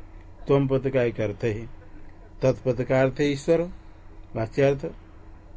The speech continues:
त्वम पद का अर्थ है जीव, किंतु जो शु-, शुद्ध अर्थ है तत्त्वम और अर्थो शुद्धौ तौ,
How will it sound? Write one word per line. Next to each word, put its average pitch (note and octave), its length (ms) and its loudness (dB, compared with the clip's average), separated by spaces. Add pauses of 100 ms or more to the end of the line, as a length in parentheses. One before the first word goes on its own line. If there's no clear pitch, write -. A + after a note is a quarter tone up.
(300)
त्वम B2 180 2
पद C3 240 2
का C3 160 4
अर्थ C3 180 0
है D#3+ 320 -2 (580)
जीव, A2+ 380 0 (920)
किंतु C3 240 0
जो C#3 60 6
शु-, G#2+ 460 -6 (400)
शुद्ध C3 300 -2
अर्थ D3+ 280 6
है G#2 300 0 (680)
तत्त्वम C#3 540 2
और E3 260 6
अर्थो B2 460 2
शुद्धौ C3+ 560 2
तौ, E3+ 200 2